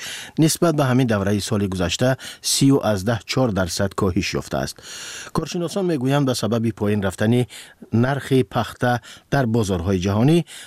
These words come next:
پرورش پخته در تاجیکستان نیز کاهش یافته است و در سال گذشتهٔ دو هزار و پانزده دوصد و هفتاد هزار تانه را تشکیل داده است.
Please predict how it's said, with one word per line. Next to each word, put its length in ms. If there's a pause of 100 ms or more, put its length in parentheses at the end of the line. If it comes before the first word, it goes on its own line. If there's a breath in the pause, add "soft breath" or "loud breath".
(120 loud breath)
پرورش 440
پخته 320
در 140
تاجیکستان 580
نیز 160
کاهش 380
یافته 260
است 240 (300 loud breath)
و 180
در 140
سال 280
گذشتهٔ 640 (440 loud breath)
دو 100
هزار 360
و 40
پانزده 500 (300 loud breath)
دوصد 300
و 40
هفتاد 500
هزار 320
تانه 240
را 120
تشکیل 380
داده 220
است. 200